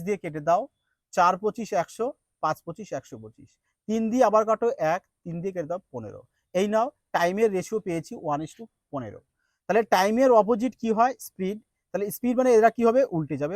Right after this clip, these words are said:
পনেরো এখানে চলে আসবে, এক এখানে চলে আসবে। বোঝা গেছে? তাহলে এবার আমি গতিবেগের রেশিও যেহেতু পেয়ে গেছি,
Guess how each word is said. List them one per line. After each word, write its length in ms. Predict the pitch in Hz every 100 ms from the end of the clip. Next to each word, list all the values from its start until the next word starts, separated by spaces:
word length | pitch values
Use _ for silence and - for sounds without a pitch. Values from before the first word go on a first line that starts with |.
| 214
পনেরো 240 | 170 165 165 165
এখানে 220 | 156 214 220
চলে 140 | 240 247
আসবে, 220 | 233 254 277 _ _
এক 220 | 147 175 - _ 131
এখানে 240 | 131 117 110
চলে 160 | 110 50
আসবে। 200 | - _ _ _ _ _ _ _ _ _ _ _ _ 127
বোঝা 220 | 151 180
গেছে? 220 | 185 - 262 - _ _
তাহলে 180 | 190 226 254 214
এবার 220 | 208 262 285
আমি 200 | 240 262 302 170
গতিবেগের 480 | 208 208 214 214 226 180
রেশিও 240 | - 214 196
যেহেতু 200 | 180 180 202
পেয়ে 180 | 220 247
গেছি, 180 | 254